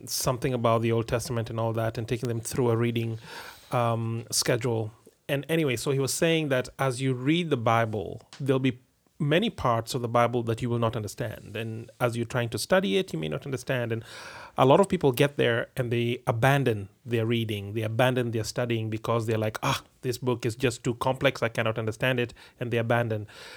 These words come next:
And what Walton was telling the people, his students, was, "No, keep reading. There'll be places you don't understand, that's fine. You know, you can put a question mark on your Bible or just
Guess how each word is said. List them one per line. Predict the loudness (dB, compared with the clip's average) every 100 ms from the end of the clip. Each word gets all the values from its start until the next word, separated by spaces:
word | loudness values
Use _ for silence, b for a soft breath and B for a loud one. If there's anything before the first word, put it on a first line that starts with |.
| B B
And | 0 4
what | 2 4
Walton | 2 2 0 0
was | 0
telling | 0 0 0 -2
the |
people, | -4 -2 -2 2 2 2 0
his | -2 0 -2
students, | 0 0 0 -4 -2
was, | 0 0 -2 -6 -2
"No, | 0 0
keep | -2 -4 0
reading. | 2 2 0 -2
There'll | 0
be | 2
places | 0 0 0 0 0
you |
don't | 0 0
understand, | -2 0 2 2 2
that's | 0 -2
fine. | -4 -2 -2 -2
You | -2
know, | -2 -4
you | -4
can | -2 -2
put | 0 -2
a |
question | 2 0 0 0
mark | 4 4 2
on |
your | 0
Bible | 2 4 4
or | 2
just | 2 -2 -4